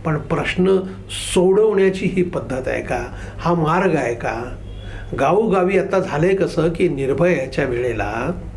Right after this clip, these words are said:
जे वातावरण निर्माण झालं, कॅन्डल मोर्चा निघाले सगळीकडे, आता डॉक्टरांनाच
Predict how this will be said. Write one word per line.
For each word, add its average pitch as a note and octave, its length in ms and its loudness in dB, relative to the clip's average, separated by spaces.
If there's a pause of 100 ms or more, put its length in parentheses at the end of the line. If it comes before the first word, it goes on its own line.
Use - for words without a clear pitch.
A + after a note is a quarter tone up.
(400)
जे F#3 140 4 (100)
वातावरण A3+ 600 2
निर्माण F#3 360 4
झालं, D3 260 4
कॅन्डल D3+ 400 0
मोर्चा C#3+ 340 0
निघाले C#3+ 360 2
सगळीकडे, E3 720 0 (500)
आता F3 580 0 (1080)
डॉक्टरांनाच G#3 1120 0